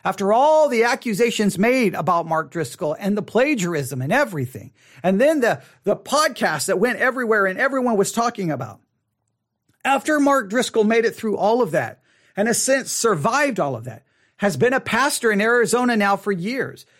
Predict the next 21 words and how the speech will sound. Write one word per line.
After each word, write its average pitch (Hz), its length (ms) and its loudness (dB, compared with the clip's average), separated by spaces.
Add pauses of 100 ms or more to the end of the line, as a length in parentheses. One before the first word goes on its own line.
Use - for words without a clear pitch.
(280)
that 214 140 0
the 220 120 4
last 247 360 2
thing 285 240 2
he 233 140 4
would 277 220 2
want 254 180 2
to - 60 4
do - 320 0 (1300)
is 214 220 -2
stand 277 680 2 (920)
on 285 260 2
stage 185 640 0
behind 262 440 0
a 285 40 -2
pulpit 233 400 0
while 226 160 2
he's 214 100 0
preaching 269 520 -6
a 185 80 -2
sermon 247 640 -4